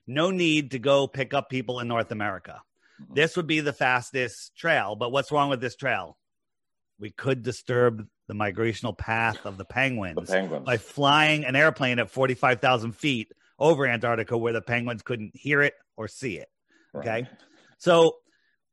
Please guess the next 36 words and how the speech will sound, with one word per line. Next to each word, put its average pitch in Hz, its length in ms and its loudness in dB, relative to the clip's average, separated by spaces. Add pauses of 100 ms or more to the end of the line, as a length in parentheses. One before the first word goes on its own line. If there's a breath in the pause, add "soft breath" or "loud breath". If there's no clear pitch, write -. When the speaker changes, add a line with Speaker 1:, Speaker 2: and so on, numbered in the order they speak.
(200)
Speaker 1:
so 170 300 4
the 151 480 4
shortest 208 320 2
route 160 420 4
would 165 160 -2
be, 160 440 0
the 151 100 -2
next 180 240 -2
route 151 240 4
would, 151 120 -4
you 147 140 -8
can 160 100 -8
go 160 120 2
around 147 400 4
either 131 180 -2
side 117 300 2
of 110 80 -4
Antarctica, 92 520 -8
right? 120 260 0
That 127 120 0
way 117 120 2
you 113 80 0
won't 110 140 -6
disturb, 101 500 -6
you 107 80 -18
won't 127 160 -8
disturb 110 420 -8
the 95 60 -16
penguins, 95 640 -8
Speaker 2:
Right. 65 220 -10
Speaker 1:
the 113 100 -10
emperor 139 260 -4
Speaker 2:
Naturally. - 160 -8
Speaker 1:
penguins, 120 680 -12
please. 120 560 -12 (240)
Okay. 123 320 -4